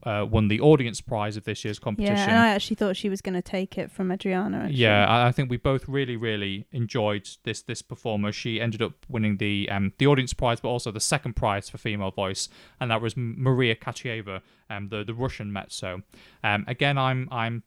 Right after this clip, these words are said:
Speaker 1: partly biased because she did, um,
Speaker 2: Cenerentola
Speaker 1: uh, the
Speaker 2: and
Speaker 1: end of
Speaker 2: your
Speaker 1: Cenerentola
Speaker 2: favourite
Speaker 1: and Opium Esther,
Speaker 2: operas, yeah.
Speaker 1: which is one of my f-,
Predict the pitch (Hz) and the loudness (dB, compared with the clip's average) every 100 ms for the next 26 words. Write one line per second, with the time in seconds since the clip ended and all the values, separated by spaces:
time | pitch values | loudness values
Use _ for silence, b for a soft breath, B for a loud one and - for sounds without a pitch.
0 | - 160 127 120 120 117 117 - 117 - | -6 -4 -4 -2 2 2 0 -6 -12 -6
1 | 110 - 117 113 107 104 - - - - | -6 -6 -8 -4 -4 -4 -8 -20 -14 -4
2 | 196 107 254 311 311 285 277 - 110 131 | 2 4 4 4 4 4 4 4 2 2
3 | 120 120 - 123 135 139 139 117 113 120 | 2 2 0 2 4 2 2 0 0 -2
4 | 113 - - 151 135 123 101 - 113 110 | -2 -2 -2 0 0 -2 -8 -12 -10 -8
5 | 110 107 104 - | -8 -6 -8 -10